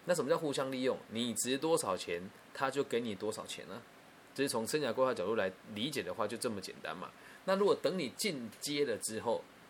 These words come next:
升级了，或者是你工作开始跟别人有竞争了，假设你在公司里面要跟某一个人竞争某一个职务呢，好，假设这个公司就只有三个人好了，目前有三个人要争取一个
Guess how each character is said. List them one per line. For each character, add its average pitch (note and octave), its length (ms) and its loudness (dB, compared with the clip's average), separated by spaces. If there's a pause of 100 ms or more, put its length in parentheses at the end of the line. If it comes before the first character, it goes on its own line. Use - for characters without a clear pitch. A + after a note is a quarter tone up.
(180)
升 G#3 220 6
级 G2 260 0
了， G#2 100 2 (100)
或 E3+ 120 4
者 B2 100 4
是 D#3+ 60 2
你 B2 140 0
工 D#3 180 0
作 D#3 100 2
开 C3+ 140 4
始 A2+ 80 -4
跟 A#2 160 0
别 A2+ 80 2
人 G#2+ 60 2
有 F2 80 -2
竞 A#2 200 -4
争 G2 200 -2
了， - 80 -6 (1000)
假 A2+ 100 4
设 E3+ 120 2
你 D#3 60 2
在 D#3+ 60 6
公 E3 160 0
司 D#3+ 120 0
里 A#2 60 0
面 C#3 100 4
要 C3+ 40 4
跟 C#3+ 120 4
某 A#2 240 2
一 B2 40 -2
个 B2 80 2
人 F#2 220 4 (400)
竞 D3+ 180 0
争 C#3 140 4
某 A#2+ 220 0
一 - 20 0
个 C3 120 2
职 G2 220 -2
务 C3 200 2
呢， F#2+ 180 0 (680)
好， F#2+ 140 0
假 F2+ 180 -2
设 C#3+ 160 4
这 C#3 120 4
个 B2 100 6
公 A#2+ 180 2
司 A#2+ 160 -4
就 A#2 140 0
只 A2 80 0
有 G2 160 6
三 C3 180 2
个 A#2+ 60 4
人 F#2+ 160 0
好 A#1 160 -4
了， C3 100 -6 (280)
目 E3+ 180 2
前 G2 140 0
有 G2 100 0
三 B2+ 160 0
个 B2+ 80 2
人 G#2 80 2
要 B2 80 2
争 B2+ 200 2
取 G2 140 -6
一 G#2 80 -6
个 A2+ 140 2